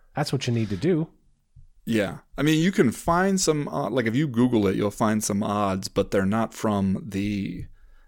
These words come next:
Speaker 2: uh, the major sports books, from what it seems. Um, maybe what you need is, if you can find some odds somewhere, just tell people that Drake bet on Tyson Fury.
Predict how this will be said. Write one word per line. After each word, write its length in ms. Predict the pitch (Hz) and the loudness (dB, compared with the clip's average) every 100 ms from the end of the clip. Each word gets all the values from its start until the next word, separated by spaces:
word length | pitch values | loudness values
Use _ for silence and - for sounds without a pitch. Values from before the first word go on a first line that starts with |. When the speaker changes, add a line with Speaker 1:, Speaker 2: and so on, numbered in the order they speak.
| - | -6
Speaker 2:
uh, 500 | 107 90 87 90 - | -2 -2 -2 -6 -8
the 80 | - | -2
major 320 | 95 101 104 | 0 0 0
sports 400 | - - - - | -6 -4 -2 -2
books, 300 | - 98 92 | -4 -6 -4
from 180 | - 90 | -4 -4
what 100 | 87 | -4
it 120 | 90 | -4
seems. 440 | - 98 90 87 - - - - - | -4 -2 -2 -4 -8 -14 -20 -20 -4
Um, 420 | 110 101 90 90 - _ _ - | 2 2 2 -2 -12 _ _ -2
maybe 520 | 107 131 170 139 120 | 4 6 6 4 4
what 300 | 110 107 120 | 2 0 2
you 120 | 113 | 2
need 480 | 104 104 98 101 - - - _ _ - | 2 2 0 -2 -6 -16 -20 _ _ -4
is, 460 | 107 98 95 - - _ _ - | 0 0 0 -4 -8 _ _ -8
if 180 | 117 110 | -6 -4
you 80 | |
can 320 | - 139 151 156 | -4 -2 -2 0
find 240 | 135 123 | 0 0
some 120 | 110 | 0
odds 220 | 104 98 | 0 0
somewhere, 340 | - 131 104 95 | -2 0 0 0
just 400 | 98 127 - - | 2 4 4 0
tell 240 | 160 135 | 0 -2
people 400 | - 123 - 117 | -2 -4 -2 -2
that 320 | 101 98 - | -2 -4 -6
Drake 440 | - 104 110 110 _ | -4 0 0 -2 _
bet 160 | 110 - | -2 0
on 220 | 107 95 | -4 -4
Tyson 420 | 95 98 - 92 | -2 -2 -2 -4
Fury. 320 | 87 101 101 | -4 -6 -6